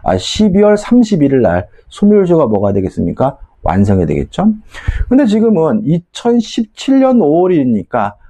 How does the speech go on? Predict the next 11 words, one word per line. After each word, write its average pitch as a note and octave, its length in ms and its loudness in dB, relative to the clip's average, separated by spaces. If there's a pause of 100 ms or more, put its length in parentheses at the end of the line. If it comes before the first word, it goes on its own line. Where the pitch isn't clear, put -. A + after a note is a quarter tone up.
아직 A#2+ 340 -4
소멸시효가 G3+ 540 0
완성된 G#2+ 540 -2
것은 E3 400 -4 (180)
아니에요. F#2+ 680 -2 (560)
따라서 C#3 500 -2 (220)
옳은 C3 260 0
걸 A2 100 -2
찾는데 F#2 500 -2 (100)
일 D#3 120 2
번, F#2 200 -2